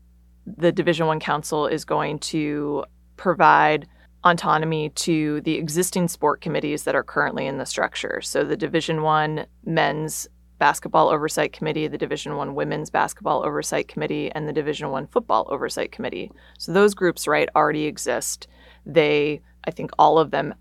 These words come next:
ha-, already have legislative subcommittees. So they're very familiar with how to develop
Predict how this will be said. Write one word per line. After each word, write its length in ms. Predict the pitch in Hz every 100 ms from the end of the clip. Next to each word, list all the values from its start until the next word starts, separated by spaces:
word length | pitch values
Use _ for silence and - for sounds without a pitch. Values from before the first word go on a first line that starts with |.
| -
ha-, 200 | 190 147
already 320 | 160 165 160
have 240 | 160 151 151
legislative 600 | 151 147 151 - 143 147
subcommittees. 640 | 147 - - 151 - 135
So 120 | -
they're 160 | 175 254
very 240 | 254 247
familiar 640 | 262 175 170 160 160 151 151
with 460 | 147 151 147 - - - - - -
how 280 | - 156 151
to 380 | 151 156 143 147
develop 680 | - 156 - 190 190 196